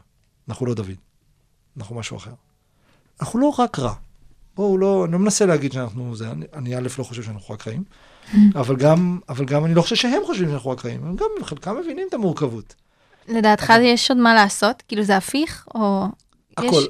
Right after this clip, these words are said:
Speaker 1: הכל הפיך. <laughs> הכל הפיך. יש דברים שלא הפיכים, אבל זה הפיך. אמ, אבל זה תהליכים, ואני חושב שאנחנו לא מעודדים את הדברים בצורה טובה. אנחנו צריכים להבין, אבל שזה, שה-, ה-, הירידה בתמיכה היא, היא, היא גם בגלל תהליכים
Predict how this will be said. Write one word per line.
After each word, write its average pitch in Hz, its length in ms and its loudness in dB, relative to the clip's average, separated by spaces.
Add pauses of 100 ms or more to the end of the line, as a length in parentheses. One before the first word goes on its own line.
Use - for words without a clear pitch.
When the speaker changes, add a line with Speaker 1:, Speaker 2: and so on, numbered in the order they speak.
(160)
Speaker 1:
הכל 151 260 -8
הפיך. - 260 -20 (500)
<laughs> - 520 -20
הכל 135 220 -2
הפיך. 185 320 -10
יש 233 120 4
דברים 135 180 2
שלא 226 160 4
הפיכים, 156 240 -2
אבל 139 140 -2
זה 139 120 2
הפיך. 143 380 -8 (640)
אמ, 127 1160 -4 (540)
אבל 127 180 -2
זה 131 120 0
תהליכים, 185 580 -2
ואני 123 120 -2
חושב - 140 -4
שאנחנו 175 240 -2
לא 160 100 2
מעודדים 147 440 2
את 143 60 -8
הדברים 120 340 -4
בצורה 104 300 -8
טובה. 120 280 0
אנחנו 156 160 2
צריכים 180 200 -2
להבין, 185 260 2
אבל 165 160 2
שזה, 131 440 -4 (440)
שה-, 127 360 -2 (100)
ה-, 127 360 -8
הירידה 127 340 2
בתמיכה 196 420 -2
היא, 131 640 -2
היא, 117 500 -10 (500)
היא 120 100 -10
גם 156 200 2
בגלל 170 160 4
תהליכים 135 540 -4